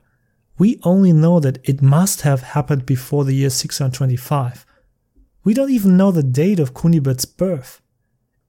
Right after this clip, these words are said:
Probably he must have been born right around the year six hundred. And yes, that means in fact that he was trained as a child towards a career in the church.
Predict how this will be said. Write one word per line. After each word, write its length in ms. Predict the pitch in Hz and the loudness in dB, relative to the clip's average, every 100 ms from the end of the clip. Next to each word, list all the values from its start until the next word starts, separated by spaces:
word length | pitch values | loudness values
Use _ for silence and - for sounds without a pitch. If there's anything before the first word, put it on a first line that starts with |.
| _ | _
Probably 580 | - 262 240 220 208 196 _ _ | -2 2 2 0 0 -2 _ _
he 140 | 190 | 2
must 300 | 180 180 175 | 4 2 0
have 140 | 160 | -2
been 240 | 147 143 131 | 0 0 2
born 500 | 160 165 139 143 - _ _ _ - | 0 0 0 -4 -8 _ _ _ -4
right 320 | 143 160 170 | -2 0 -2
around 380 | 226 143 147 143 | -2 -2 0 0
the 80 | 139 | 0
year 200 | 135 135 | 0 -2
six 320 | 131 131 - | -2 -6 -4
hundred. 440 | 160 147 127 127 _ _ _ _ _ - | 0 0 -2 -6 _ _ _ _ _ -4
And 320 | 156 135 127 | 0 0 0
yes, 260 | 123 156 - | -2 -2 -4
that 280 | 143 151 135 | -4 -4 0
means 280 | 165 226 196 | 2 2 2
in 140 | 170 | 0
fact 360 | 160 190 196 156 | 0 -4 -4 -4
that 180 | 147 | -6
he 260 | - 156 220 | -2 2 4
was 240 | 196 202 | 2 -2
trained 460 | - - 160 175 180 | -4 -6 0 2 2
as 160 | 147 131 | 0 -2
a 100 | 127 | -4
child 560 | - - 180 139 123 | -8 -2 0 0 0
towards 540 | 127 - 139 139 147 147 | -4 -6 -2 -2 -2 -4
a 60 | |
career 400 | 127 139 147 160 | -4 -2 0 0
in 120 | 135 | 0
the 80 | 120 | -2
church. 500 | 120 - 175 127 - | -2 -2 -2 -4 -14